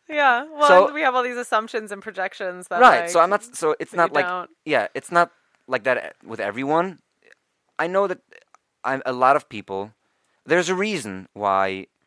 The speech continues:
Speaker 2: twenty-five percent of the revenue of business in New York City for prostitutes comes from Orthodox Jews. I didn't make that number up.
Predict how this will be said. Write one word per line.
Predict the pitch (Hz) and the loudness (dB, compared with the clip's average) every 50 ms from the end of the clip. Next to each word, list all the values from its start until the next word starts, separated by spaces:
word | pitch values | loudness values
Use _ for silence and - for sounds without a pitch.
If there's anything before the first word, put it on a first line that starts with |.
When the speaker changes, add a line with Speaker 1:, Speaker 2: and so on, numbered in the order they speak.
| _ _ _ _ - | _ _ _ _ -20
Speaker 2:
twenty-five | - - 131 131 - 131 120 - 120 107 104 - - | -12 -12 -12 -12 -12 -12 -6 -2 -2 -2 -2 -4 -10
percent | 104 - - - 110 92 85 80 78 _ - _ _ _ _ _ _ _ _ _ _ _ _ _ _ _ - | -18 -16 -12 -10 -10 -10 -10 -12 -18 _ -20 _ _ _ _ _ _ _ _ _ _ _ _ _ _ _ -8
of | 101 98 98 90 85 _ _ _ _ _ _ | -6 -6 -6 -8 -10 _ _ _ _ _ _
the | 95 98 101 | -10 -10 -6
revenue | 98 104 110 107 90 95 92 87 80 71 60 60 - _ _ _ _ _ _ _ _ _ _ _ _ _ _ _ - | -2 -2 -2 -2 -2 -6 -14 -14 -16 -18 -20 -20 -20 _ _ _ _ _ _ _ _ _ _ _ _ _ _ _ -14
of | 101 85 85 82 82 | -14 -14 -14 _ -8
business | - 139 120 95 92 82 65 - - - - - _ _ - | -6 -6 -6 -6 -12 -16 -18 -18 -18 -18 -18 -20 _ _ -20
in | 101 98 | -16 -14
New | 107 104 | -10 -10
York | 101 95 - | -10 -10 -10
City | - - 92 78 69 - _ | -12 -16 -14 -16 -16 -20 _
for | _ _ - 87 - | _ _ -16 -16 -12
prostitutes | _ - 110 104 - - _ _ - 76 57 - - - - - _ _ _ _ _ _ _ _ _ _ _ - | _ -4 -4 -4 -4 -8 _ _ -20 -20 -20 -20 -20 -20 -20 -20 _ _ _ _ _ _ _ _ _ _ _ -18
comes | - - 101 95 - | -12 -12 -12 -12 -12
from | 92 90 87 | -14 -12 -12
Orthodox | 90 87 _ 82 78 80 - - | -12 -12 _ -18 -18 -18 -18 -18
Jews. | - - - - - - - _ _ _ _ _ _ _ - | -20 -20 -20 -20 -20 -20 -20 _ _ _ _ _ _ _ -10
I | 104 | -8
didn't | 107 123 120 113 | -8 -8 -6 -6
make | 110 107 - | -6 -6 -6
that | - 98 - | -8 -10 -8
number | - 95 90 78 76 71 | -8 -10 -10 -10 -14 -16
up. | 55 _ _ | -18 _ _